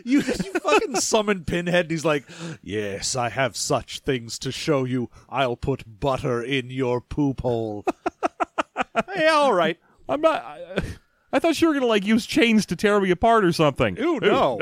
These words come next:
Speaker 2: <laughs> Goodness.
Speaker 1: Ugh, that'd be bloody. I just wanna put butter up your dingus. <laughs>
Speaker 2: It's a thing with me.
Speaker 1: Uh, I'm about butter. Uh, people call me Pinhead, but they should really call me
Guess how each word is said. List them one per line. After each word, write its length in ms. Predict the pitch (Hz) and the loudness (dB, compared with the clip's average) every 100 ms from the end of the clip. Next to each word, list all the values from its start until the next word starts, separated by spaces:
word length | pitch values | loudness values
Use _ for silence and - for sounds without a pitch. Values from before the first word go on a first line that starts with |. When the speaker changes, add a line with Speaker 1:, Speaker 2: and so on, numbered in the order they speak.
| - | -4
Speaker 2:
<laughs> 120 | 185 | -6
Goodness. 580 | - 311 202 113 - - 196 - | 0 0 2 0 0 -2 -6 -4
Speaker 1:
Ugh, 680 | 370 254 247 175 160 147 - - 262 | -4 0 0 2 2 0 -2 -4 -10
that'd 240 | - 220 240 | -10 -10 -4
be 100 | 214 | -4
bloody. 440 | 131 156 233 226 170 | -4 0 2 2 0
I 40 | |
just 200 | 311 - | -2 -4
wanna 200 | 196 185 | -2 0
put 260 | 226 196 135 | 0 -2 0
butter 360 | 180 330 277 | 2 2 2
up 160 | 170 - | 0 -2
your 120 | 156 | -8
dingus. 640 | 131 160 156 139 135 - - 294 - 262 | -2 -2 0 -2 -4 -4 -2 -4 -2 -4
<laughs> 360 | - 254 185 | -4 -10 -4
Speaker 2:
It's 180 | - 143 | -2 2
a 120 | 143 | 2
thing 680 | 120 - _ - 147 120 107 | 0 -8 _ -2 0 0 0
with 180 | 104 98 | -2 -2
me. 460 | 113 107 95 92 101 | -2 -2 0 -2 -4
Speaker 1:
Uh, 600 | 123 123 113 95 92 90 - 285 | -8 -14 -12 -12 -12 -10 -8 -4
I'm 300 | 151 160 147 131 _ _ _ _ | 0 0 -2 -10 _ _ _ _
about 540 | 139 107 120 113 110 | -8 -2 -2 -2 -6
butter. 380 | 107 107 104 92 247 - | -4 -4 -4 -10 -12 -8
Uh, 180 | 320 135 | -8 -6
people 380 | 233 247 190 | 0 0 0
call 280 | 160 185 165 | -2 0 0
me 180 | 139 135 | 0 -4
Pinhead, 640 | - 160 160 135 123 117 | -4 -4 -2 -2 -4 -4
but 140 | 123 139 | -6 -4
they 120 | 151 | -4
should 180 | - 156 | -2 -6
really 300 | 196 175 143 | -2 0 0
call 220 | 131 151 131 | 0 -2 0
me 220 | 135 | -4